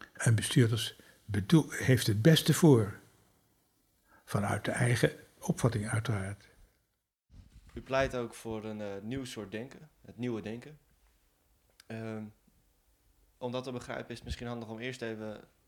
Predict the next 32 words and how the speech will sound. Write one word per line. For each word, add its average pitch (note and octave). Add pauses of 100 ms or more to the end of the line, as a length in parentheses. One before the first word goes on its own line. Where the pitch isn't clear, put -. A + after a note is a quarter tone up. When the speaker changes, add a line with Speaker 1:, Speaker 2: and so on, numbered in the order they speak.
(180)
Speaker 2:
te -
praten G#2
over G#2
het A2
oude C3+
denken. G#2
Wat A2
is A#2+
dat C3+
dan B2
precies? - (840)
Speaker 1:
Oude E3
denken D#3+
was C3+ (360)
heel D#3
sterk E3+
gericht - (340)
op, - (460)
ehm, A#2+ (2250)
economische D#3
groei D#3+
via C#3
de C3
private B2
sector D#3 (1300)
is C#3
het -
voornaamste C3+
eikpunt C3
voor A#2
succesvol -
beleid. G2+